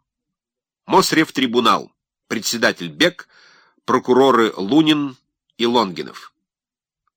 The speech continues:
Семнадцать подсудимых, протоиереев и мирян, обвинённых в распространении патриаршего воззвания. Это обвинение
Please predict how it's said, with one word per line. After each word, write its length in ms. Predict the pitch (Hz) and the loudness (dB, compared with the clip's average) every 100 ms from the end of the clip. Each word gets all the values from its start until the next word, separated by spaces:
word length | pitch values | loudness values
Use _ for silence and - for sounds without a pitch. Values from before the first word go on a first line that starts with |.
| _ _ _ | _ _ _
Семнадцать 580 | - 139 160 196 - 165 | -4 0 0 0 -2 -4
подсудимых, 640 | - - 147 127 101 78 - | -6 -4 -2 -2 -4 -8 -4
протоиереев 920 | 104 107 98 95 92 131 170 185 - | -2 0 0 0 2 2 2 0 -4
и 60 | |
мирян, 420 | 165 151 113 113 | -2 2 2 0
обвинённых 680 | 92 98 92 95 131 131 127 | -2 -6 -4 -2 -2 -4 -8
в 20 | |
распространении 920 | 104 101 - 95 - 90 123 135 139 131 - - - | -10 -10 -10 -10 -8 -4 -4 -2 -6 -8 -18 -16 -6
патриаршего 800 | 117 98 95 110 - 107 98 | -6 0 0 0 -2 -4 -4
воззвания. 580 | 92 - 87 80 58 50 _ _ _ _ _ _ _ _ _ _ - - | -4 -4 -4 -6 -8 -18 _ _ _ _ _ _ _ _ _ _ -20 -6
Это 240 | 107 127 143 | -4 0 0
обвинение 800 | 120 127 123 147 170 180 175 | 2 0 2 2 0 -2 -4